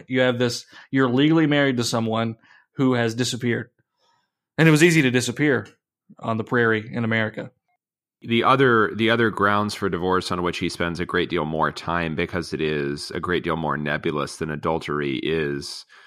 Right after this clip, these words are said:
Speaker 2: summed up in that phrase, malicious desertion. Non-malicious desertion would be, you know, you go to war and become a P O W and you're gone for years. You know, it's, it's not your fault. You didn't try to run away.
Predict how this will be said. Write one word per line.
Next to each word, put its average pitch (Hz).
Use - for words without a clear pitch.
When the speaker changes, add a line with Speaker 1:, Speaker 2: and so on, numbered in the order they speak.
Speaker 2:
summed 95
up 87
in 80
that 64
phrase, 98
malicious 87
desertion. 80
Non-malicious 98
desertion 78
would 73
be, 71
you 80
know, 65
you 71
go 95
to 80
war 76
and 71
become -
a 57
P 85
O 67
W 67
and 55
you're 71
gone 76
for 71
years. 69
You 78
know, 60
it's, -
it's -
not 80
your 76
fault. 82
You 85
didn't 80
try 82
to 76
run 73
away. 65